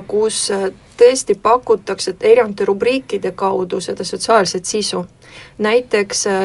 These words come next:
Vitali Vesterinin oma rubriigis, äh, Своими руками, äh, pakub ülevaadet, kuidas näiteks näeb välja üks, äh, töö, näiteks, äh, kaevuri üks tööpäev või Narva arsti üks tööpäev,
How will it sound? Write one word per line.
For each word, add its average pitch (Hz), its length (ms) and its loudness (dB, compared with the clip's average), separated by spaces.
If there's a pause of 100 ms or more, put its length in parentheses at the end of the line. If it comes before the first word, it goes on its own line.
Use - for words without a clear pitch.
(100)
Vitali 233 400 6
Vesterinin 190 800 0
oma 196 260 0
rubriigis, 196 800 0
äh, 190 140 -4
Своими 202 400 0
руками, 202 480 -2 (840)
äh, 190 300 0
pakub 247 360 2
ülevaadet, 190 680 0
kuidas 254 380 0
näiteks 208 480 -2
näeb 208 280 -4
välja 202 520 0
üks, - 440 -4
äh, 180 720 -4 (100)
töö, 233 240 8 (320)
näiteks, 196 560 -4
äh, 196 200 -2
kaevuri 185 440 2
üks - 160 -10
tööpäev 170 600 -2 (140)
või 202 340 8
Narva 202 380 4
arsti 180 400 2
üks - 200 -4
tööpäev, 180 580 4